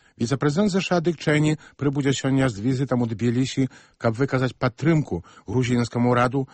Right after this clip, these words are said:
пасля ўзброенага канфлікту з Расеяй. Раней прэзідэнт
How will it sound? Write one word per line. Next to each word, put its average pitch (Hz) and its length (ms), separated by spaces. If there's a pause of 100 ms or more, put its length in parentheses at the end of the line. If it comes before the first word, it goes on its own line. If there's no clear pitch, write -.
(140)
пасля 120 320
ўзброенага 123 560
канфлікту 120 480
з 110 80
Расеяй. 107 560 (640)
Раней 156 320
прэзідэнт 170 320